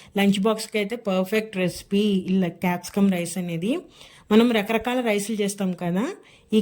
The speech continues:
క్యాప్సికమ్ రైస్ కూడా చాలా టేస్టీగా ఉంటుందండి. మరి ఇది ఎలా చేయాలో ఏంటో మీకు కూడా చూపిస్తాను. నా కిచెన్లోకి వెళ్ళిపోదాం పదండి. ముందుగా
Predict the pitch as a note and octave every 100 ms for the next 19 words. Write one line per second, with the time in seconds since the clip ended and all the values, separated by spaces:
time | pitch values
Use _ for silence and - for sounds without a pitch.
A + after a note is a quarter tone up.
0 | G#3+ G3+ G#3 - B3+ B3+ A3+ G3+ A3 G#3+
1 | A3 G3+ A3+ B3 A#3+ G#3 - G3 F#3+ F#3
2 | F#3 F3+ G3 A#3+ G#3 F#3+ F#3 E3+ F#3 A#3
3 | B3 A3 G#3 G#3 F#3+ G3 G#3 F#3+ F3+ G#3
4 | G3 F#3+ F#3+ - F3 F3+ D4+ - - -
5 | - G#3+ G#3 G3+ G#3+ G#3+ G#3+ F#3+ F#3 F3+
6 | F#3+ D4 E4 A3+ F3+ D3 B2+ - _ _
7 | - - _ _ - - _ A3+ C4 D4